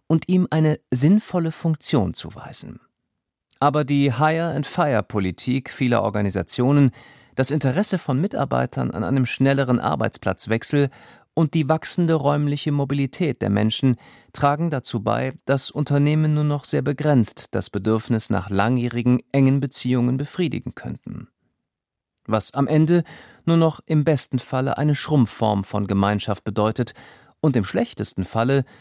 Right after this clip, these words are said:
nur ein kapitalistischer Trick ist, um die Mitarbeiter emotional bei der Stange zu halten. Deswegen ist es wichtig, einen weiteren Ort der Gemeinschaftsbildung in den Blick zu nehmen. Weil in der modernen Gesellschaft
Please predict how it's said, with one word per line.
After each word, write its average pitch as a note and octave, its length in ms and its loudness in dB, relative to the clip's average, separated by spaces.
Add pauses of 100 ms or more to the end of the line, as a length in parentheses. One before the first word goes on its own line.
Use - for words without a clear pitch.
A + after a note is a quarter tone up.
(180)
nur E3+ 200 2
ein D#3 280 -2
kapitalistischer D#3 960 -4
Trick - 300 -6
ist, - 320 -8 (360)
um C#3+ 140 4
die C3 80 4
Mitarbeiter C3 680 -2
emotional C#3 880 0 (280)
bei A#2+ 120 -2
der D3+ 100 -4
Stange - 380 -8
zu G#2 200 -8
halten. - 420 -16 (840)
Deswegen F#2+ 600 -4
ist - 200 -10
es F2+ 160 -8
wichtig, C3 440 -4 (560)
einen F3 320 4
weiteren C#3 420 0
Ort - 340 -4
der G#2 100 -2
Gemeinschaftsbildung G2+ 1000 -2
in C3 160 -2
den C#3 140 2
Blick - 240 -6
zu - 120 -6
nehmen. A#1 440 -12 (800)
Weil A2+ 220 2
in B2 160 -2
der A#2+ 120 4
modernen A#2+ 540 2
Gesellschaft G#2+ 640 -2